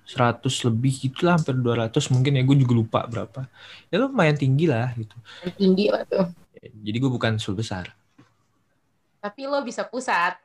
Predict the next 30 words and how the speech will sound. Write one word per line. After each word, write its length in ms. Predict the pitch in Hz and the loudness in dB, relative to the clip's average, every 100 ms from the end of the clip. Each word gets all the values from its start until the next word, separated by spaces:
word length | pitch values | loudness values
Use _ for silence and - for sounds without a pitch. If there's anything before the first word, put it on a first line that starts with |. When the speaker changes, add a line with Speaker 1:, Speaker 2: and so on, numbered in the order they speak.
| _ | _
Speaker 2:
<laughs> 320 | 202 _ - 127 | -18 _ -6 -4
Speaker 1:
Tapi 160 | 127 143 | -2 0
gue 80 | 143 | 0
bisa 240 | 131 123 | 0 -4
pusat. 480 | 110 113 113 104 - - | -6 -6 -6 -6 -10 -2
Alhamdulillah 640 | 156 175 160 151 147 170 | 0 2 4 4 6 4
rezekinya 560 | 170 156 139 - 135 143 | 4 4 4 2 0 2
di 160 | 143 | 0
pusat. 460 | 120 113 107 92 90 _ - | -2 -6 -8 -10 -14 _ -18
Speaker 2:
Gimana 400 | 220 226 240 240 | -8 -4 -2 -4
itu? 240 | 226 196 | -6 -8
Ada 240 | 180 196 254 | -6 -6 -6
nggak 200 | 247 214 | -4 -4
tuh 140 | 175 185 | -6 -4
kayak 320 | 180 - _ - | -6 -6 _ -8
cheat 160 | 247 - _ | -8 -10 _
code-nya, 720 | 226 226 214 202 190 185 185 | -2 -2 -4 -6 -4 -6 -10
cheat 240 | - 220 | -12 -14
sheet-nya 400 | - 226 214 208 | -8 -8 -6 -8
tuh 160 | 214 202 | -6 -2
ada 160 | 196 208 | -2 -4
kagak? 480 | 202 175 156 143 _ _ _ | -6 -6 -8 -12 _ _ _
Speaker 1:
Sebenarnya 240 | 165 190 | 0 2
bukan 200 | 160 143 143 | 0 0 0
cheat 160 | 175 165 | -2 -2
ya. 380 | 127 120 117 113 _ _ _ _ _ | -2 -4 -6 -12 _ _ _ _ _
Memang 240 | 127 156 | -4 -2
mungkin 480 | 147 143 165 156 143 - _ _ _ _ _ | -2 -2 -4 -4 -8 -16 _ _ _ _ _
rezeki 460 | 185 139 131 135 131 | -6 -4 -2 -4 -4
gue 160 | 127 | -4